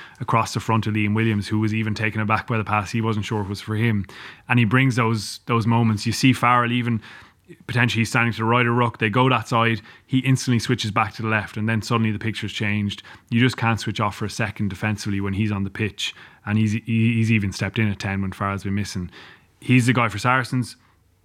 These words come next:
Can Gary Ringrose be the outlet potentially for Leinster to do that? Or do they do it in a different way by using James Lowe's game-breaking abilities and getting him involved in the game, um, in, in, in ways other than him just finishing brilliantly out in the left wing,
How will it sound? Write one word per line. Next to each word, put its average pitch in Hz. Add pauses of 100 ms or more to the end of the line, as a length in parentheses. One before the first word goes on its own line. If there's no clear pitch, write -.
(320)
Can 127
Gary 117
Ringrose 117
be 110
the 113
outlet 113
potentially 113
for 110
Leinster 117
to 104
do 120
that? 117
Or 110
do 135
they 131
do 127
it 120
in 117
a 110
different 113
way 110 (260)
by 117
using 113
James 110
Lowe's 110 (120)
game-breaking 104
abilities 95
and 107
getting 110
him 110
involved 104
in 107
the 104
game, 104 (380)
um, 101 (160)
in, 113
in, 123
in 123
ways 120
other 123
than 107
him 113
just 107
finishing 107
brilliantly 110
out 101
in 104
the 104
left 104
wing, 101